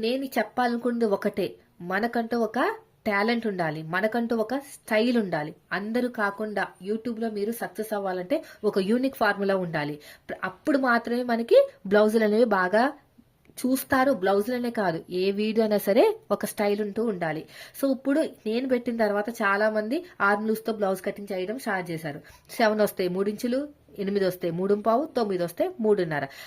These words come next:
అవన్నీ ఫార్మల్స్ సెట్ చేసుకుంటూ వెళ్ళారు. కానీ ఎంతమంది ఆర్మ్ లూజ్తో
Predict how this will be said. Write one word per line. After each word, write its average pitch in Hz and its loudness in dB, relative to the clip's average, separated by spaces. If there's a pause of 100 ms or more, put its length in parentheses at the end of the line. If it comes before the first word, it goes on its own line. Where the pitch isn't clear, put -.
(160)
అవన్నీ 233 0
ఫార్మల్స్ 233 2
సెట్ 214 -2
చేసుకుంటూ 226 -4
వెళ్ళారు. 165 0 (240)
కానీ 247 0 (140)
ఎంతమంది 233 0 (440)
ఆర్మ్ 214 2
లూజ్తో 220 2